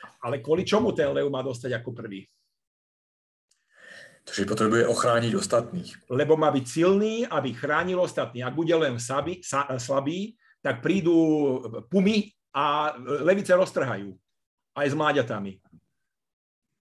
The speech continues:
Speaker 1: Preto musí byť ten lev silný. A preto má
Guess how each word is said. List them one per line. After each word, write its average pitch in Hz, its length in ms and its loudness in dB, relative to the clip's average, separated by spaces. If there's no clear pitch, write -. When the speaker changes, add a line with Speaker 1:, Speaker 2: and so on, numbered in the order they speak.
Speaker 1:
Preto 165 320 4
musí 135 320 -2
byť 123 160 -4
ten 131 160 0
lev 113 160 0
silný. 104 400 -10
A - 80 -10
preto 175 400 4
má 151 160 -2